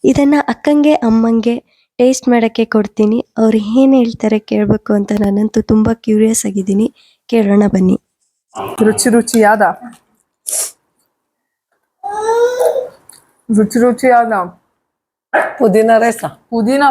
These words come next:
Speaker 2: ಪಲಾವ್ ಅಥವಾ ಪುದೀನ ರೈಸ್ ಮಾಡ್ಕೊಟ್ಟಿದ್ದಕ್ಕೆ ಇಬ್ರಿಗೂ ಧನ್ಯವಾದಗಳು. ನಿಜವಾಗ್ಲೂ
Speaker 3: ಎಲ್ಲ
Speaker 2: ತುಂಬಾ ಚೆನ್ನಾಗಿದೆ.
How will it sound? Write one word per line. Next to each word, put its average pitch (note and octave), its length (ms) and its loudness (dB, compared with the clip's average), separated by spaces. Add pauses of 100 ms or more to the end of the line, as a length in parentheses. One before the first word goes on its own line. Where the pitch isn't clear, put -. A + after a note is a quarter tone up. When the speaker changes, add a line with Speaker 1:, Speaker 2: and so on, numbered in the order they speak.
Speaker 2:
ಪಲಾವ್ G3+ 340 2
ಅಥವಾ G3+ 360 -14
ಪುದೀನ A3 400 -6
ರೈಸ್ F#3+ 320 -4
ಮಾಡ್ಕೊಟ್ಟಿದ್ದಕ್ಕೆ F#3+ 680 -6
ಇಬ್ರಿಗೂ F#3+ 360 0
ಧನ್ಯವಾದಗಳು. F#3 720 -4 (1300)
ನಿಜವಾಗ್ಲೂ A3 360 2
Speaker 3:
ಎಲ್ಲ A3 80 -4
Speaker 2:
ತುಂಬಾ B3 260 0
ಚೆನ್ನಾಗಿದೆ. A#3 600 0